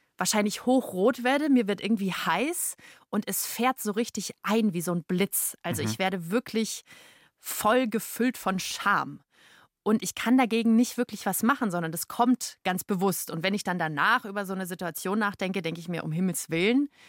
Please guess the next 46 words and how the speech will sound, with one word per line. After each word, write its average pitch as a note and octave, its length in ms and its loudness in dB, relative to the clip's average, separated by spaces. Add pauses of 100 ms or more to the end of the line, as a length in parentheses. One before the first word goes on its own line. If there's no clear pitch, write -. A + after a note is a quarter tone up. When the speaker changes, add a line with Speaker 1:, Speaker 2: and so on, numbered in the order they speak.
(220)
Speaker 1:
wieso F#3 320 2
stört G3+ 380 0
es - 120 -6
dich E3 160 -6
so D3 160 -4
hart?“ D#3+ 260 0
Aber G3+ 160 -8
das G#3 160 -10
tut E4 220 -2
es - 100 -10
nun D3 120 -4
mal. C#3 280 -6
Speaker 2:
Mhm. A#2 340 -2 (320)
Ich - 100 0
muss D3 120 4
da B2 120 2
auch B2 140 2
an B2 140 2
sehr, C3 220 2
sehr C#3 120 0
viele C3+ 280 0
Situationen B2+ 560 0
denken, A#2+ 340 0
wo A#2 80 2
es A2 100 -2
mir C3+ 160 6
schon A#2 200 0
peinlich G#2 460 -2
war, G2+ 120 0
dass, G#2 300 -4 (140)
dass A2+ 180 0
ich G#2+ 120 -4
schwul A2+ 320 2
bin. A2 160 0
Also A2 220 -2
so A2 160 -2
gerade A#2 460 0 (280)
habe A#2 140 2
ich G#2+ 60 2
ja A#2+ 100 0
schon A#2+ 120 -2
ein - 40 -4
paar A#2+ 160 0
Mal B2+ 160 4
euch A#2 220 -2
erzählt, B2+ 480 0